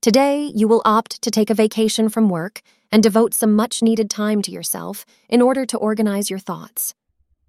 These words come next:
You'll be delving into the darkest recesses of your own mind and personality in order to truly understand yourself on the inside and out. This will be a rewarding period for you, both in terms of your job and your personal life.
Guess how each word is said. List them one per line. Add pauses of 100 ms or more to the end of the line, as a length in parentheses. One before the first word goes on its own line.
(120)
You'll
be
delving
into
the
darkest
recesses
of
your
own
mind
and
personality (320)
in
order
to
truly
understand
yourself
on
the
inside
and
out. (840)
This
will
be
a
rewarding
period
for
you, (400)
both
in
terms
of
your
job
and
your
personal
life.